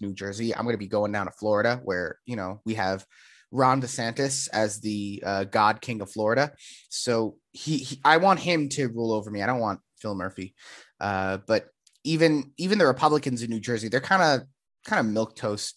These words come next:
Republic. They don't, they don't get it. And I, I think that's, uh, I think that's 'cause they, I don't know, they're more corporate. You know, y-, if you live in New Jersey, New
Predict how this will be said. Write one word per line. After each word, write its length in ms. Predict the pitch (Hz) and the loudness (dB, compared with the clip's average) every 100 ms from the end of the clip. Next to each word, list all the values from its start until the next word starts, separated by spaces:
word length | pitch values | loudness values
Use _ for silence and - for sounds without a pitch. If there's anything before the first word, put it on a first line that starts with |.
| _ | _
Republic. 360 | 107 - 104 104 | -8 -4 -4 0
They 100 | 139 | 2
don't, 240 | 147 139 | 2 0
they 80 | 135 | 0
don't 160 | 123 110 | 0 2
get 180 | 110 98 | 2 2
it. 140 | - _ - - - | -2 _ -20 -20 -6
And 280 | 107 107 98 | -4 -4 -6
I, 180 | - 92 - | -2 -2 2
I 120 | 107 | 0
think 380 | - 120 - - | 0 -8 -8 -4
that's, 380 | 104 - - | -2 -2 -6
uh, 400 | 110 98 90 87 - _ _ _ _ - | -4 -2 -2 -4 -8 _ _ _ _ 2
I 60 | |
think 160 | 160 180 | 4 4
that's 160 | 151 | 0
'cause 280 | - 135 110 | 0 -6 -6
they, 320 | 113 113 98 - _ _ _ - | -2 0 0 -4 _ _ _ -4
I 60 | 220 | 2
don't 80 | |
know, 140 | 143 131 | 4 4
they're 140 | 160 165 | 4 4
more 60 | 185 | 4
corporate. 480 | - 214 - 98 - | 4 0 0 -8 -6
You 80 | 123 | -4
know, 120 | 110 | -2
y-, 200 | 113 - 131 | -2 -2 -4
if 80 | 139 | 2
you 120 | 143 | 6
live 160 | 165 160 | 6 6
in 220 | 147 143 | 2 2
New 100 | 135 | 2
Jersey, 340 | 135 131 131 | 2 0 0
New 120 | 123 | -2